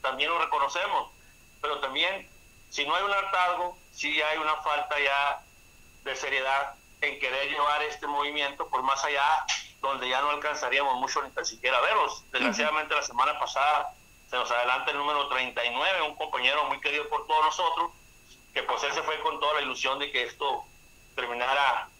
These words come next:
Speaker 1: en, en, en, de la mejor forma y, y como todos pensamos ver una, un feliz, feliz, ¿no?
Speaker 2: Sí.
Speaker 1: Entonces, la postura de nosotros sigue siendo la misma, este, flexibles, pero también, este, a la vez, eh, firmes. Si para nosotros la semana que viene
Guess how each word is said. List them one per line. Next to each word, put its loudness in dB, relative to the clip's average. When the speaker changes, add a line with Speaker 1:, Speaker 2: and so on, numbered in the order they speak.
Speaker 1:
en, 0
en, 0
en, 0
de -2
la 2
mejor -2
forma 4
y, 0
y -14
como -2
todos 2
pensamos 0
ver 2
una, 0
un -6
feliz, -4
feliz, -4
¿no? 0
Speaker 2:
Sí. -2
Speaker 1:
Entonces, -4
la 0
postura -2
de 0
nosotros -2
sigue 0
siendo -4
la 0
misma, 0
este, -2
flexibles, 0
pero -2
también, 0
este, -4
a -2
la 2
vez, 0
eh, 0
firmes. -2
Si -2
para -2
nosotros 0
la 0
semana 2
que 2
viene 0